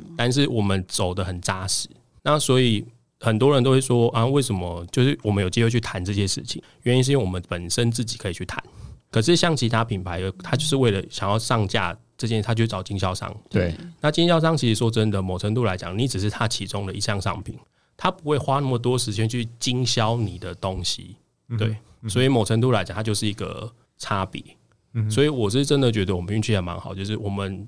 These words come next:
Speaker 1: 赞助我们的定位之外，我们还有机会跟这些大通路往来。
Speaker 2: 对。
Speaker 1: 因为其实我相信很多品牌也想要这样，但是他做不到，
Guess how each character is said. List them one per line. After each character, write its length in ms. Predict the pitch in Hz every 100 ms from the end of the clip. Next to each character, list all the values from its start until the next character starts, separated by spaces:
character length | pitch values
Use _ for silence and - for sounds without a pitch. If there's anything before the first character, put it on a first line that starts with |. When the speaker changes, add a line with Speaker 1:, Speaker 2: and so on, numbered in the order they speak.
| -
Speaker 1:
赞 240 | - 139 120
助 200 | 117 120
我 100 | 90
们 140 | 87
的 60 | 90
定 220 | 117 104
位 140 | 104
之 220 | 90 - 104
外， 360 | 104 110 85 - _ _ -
我 60 |
们 80 | 104
还 100 | 120
有 100 | 110
机 200 | - 107
会 100 | 104
跟 120 | 107
这 80 | 104
些 100 | 101
大 180 | 101 92
通 220 | 101 92
路 220 | 98 90 92 - - -
往 240 | 92 80
来。 120 | 82 - - - _ _
Speaker 2:
对。 120 | -
Speaker 1:
因 60 | 165
为 60 |
其 100 | 180
实 120 | 139 143
我 120 | 104
相 120 | 123
信 100 | 127
很 100 | 104
多 100 | 113
品 200 | 117 95
牌 140 | 87
也 140 | 90 98
想 280 | - 87 90
要 160 | 98
这 120 | 92 92
样， 100 | 98
但 100 | 110
是 80 | 110
他 160 | -
做 180 | 113 123
不 100 | 87 -
到， 180 | -